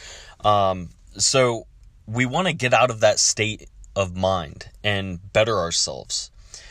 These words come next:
So S P F three sixty-five.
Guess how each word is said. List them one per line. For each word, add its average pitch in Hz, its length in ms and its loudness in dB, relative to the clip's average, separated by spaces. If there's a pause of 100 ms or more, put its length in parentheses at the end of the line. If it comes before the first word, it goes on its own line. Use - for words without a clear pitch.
(120)
So 117 400 2
S 127 180 4
P 143 180 2
F 117 160 4
three 117 220 -2
sixty-five. 101 920 0